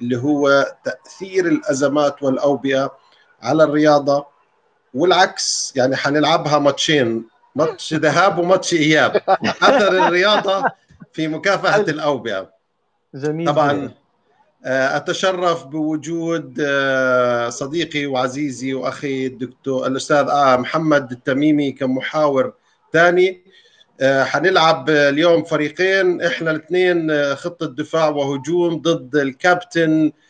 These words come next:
Speaker 1: والمعلق الرياضي، آه، وصديقنا الأستاذ أحمد بسيوني.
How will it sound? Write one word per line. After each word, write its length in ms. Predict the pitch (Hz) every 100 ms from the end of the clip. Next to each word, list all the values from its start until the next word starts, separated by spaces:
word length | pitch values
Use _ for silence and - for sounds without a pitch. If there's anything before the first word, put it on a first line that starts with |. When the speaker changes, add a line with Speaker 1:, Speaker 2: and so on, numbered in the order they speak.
| _ _ 127
Speaker 1:
والمعلق 760 | 135 139 139 160 160 151 139 147
الرياضي، 1000 | 135 147 160 165 151 156 160 156 151 - -
آه، 1000 | 127 123 120 117 117 117 113 113 110 113
وصديقنا 1040 | 110 123 123 170 165 147 151 151 151 -
الأستاذ 280 | 131 135 156
أحمد 440 | 143 139 135 135 127
بسيوني. 680 | 127 - 165 175 165 165